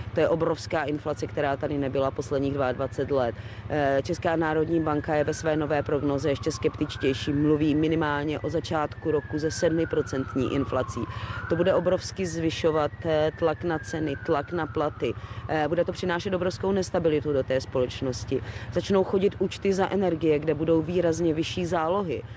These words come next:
které už dnes ohlašují energetické a plynové společnosti napříč Českou republikou. Eh, bude přibývat dalších a dalších věcí, které skutečně nebudou jednoduché.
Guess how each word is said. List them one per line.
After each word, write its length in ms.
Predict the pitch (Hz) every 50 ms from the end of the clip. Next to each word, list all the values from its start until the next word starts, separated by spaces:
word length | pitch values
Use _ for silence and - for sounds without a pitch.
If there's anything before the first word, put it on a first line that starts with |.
| - - - - -
které 160 | 170 160 -
už 160 | - 170 156
dnes 280 | 165 175 170 170 165 - -
ohlašují 600 | 151 156 151 143 139 - - - 156 147 143 -
energetické 800 | - 160 170 156 156 151 156 151 - - 147 - - - 160 156 -
a 120 | 127 147
plynové 400 | - 151 160 160 156 151 151 156
společnosti 680 | - - - 156 160 165 - - 170 160 - - 160 160
napříč 320 | 151 - - - 165 -
Českou 400 | - - 151 - - - 151 147
republikou. 720 | 147 143 127 - 156 156 160 151 - - 151 143 143 139 - - - - - - - -
Eh, 220 | - 160 170 165 160
bude 180 | - 180 190
přibývat 440 | 185 - - 196 170 196 190 196 196
dalších 420 | 175 175 165 170 - - 196 185 202
a 60 | 185
dalších 440 | 175 170 165 160 - - 202 185 185
věcí, 380 | 185 175 160 - - 180 175
které 480 | - - 180 165 165 165 170 170 170 165
skutečně 440 | - - - 175 180 175 - 208 185
nebudou 500 | 185 170 180 185 185 185 196 190 185 185
jednoduché. 600 | 180 175 185 190 190 202 208 - - 175 156 143